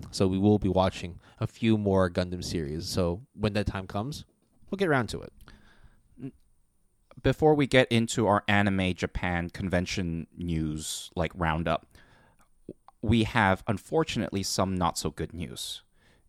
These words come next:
Speaker 2: And unfortunately, this also has a huge impact for a lot of anime watchers. So Crunchyroll is, goes without saying, especially after their merger with Funimation, uh, is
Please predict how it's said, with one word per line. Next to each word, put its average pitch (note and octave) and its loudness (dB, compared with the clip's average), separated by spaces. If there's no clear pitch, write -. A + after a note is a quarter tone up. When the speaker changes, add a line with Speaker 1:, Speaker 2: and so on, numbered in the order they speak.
Speaker 2:
And F#2+ 0
unfortunately, A2 -2
this G#2 0
also G#2 4
has F2 -2
a F2+ -6
huge - -4
impact F#2 -4
for F2 -2
a F2 0
lot F2 2
of E2 -6
anime F#2 0
watchers. - -4
So - 0
Crunchyroll G#2+ 4
is, F#2 -2
goes F#2+ 0
without F#2+ 2
saying, G#2 -4
especially - -4
after F2+ -2
their F2 -2
merger F2+ -2
with F2 -6
Funimation, F2+ -4
uh, F2 0
is F#2+ -2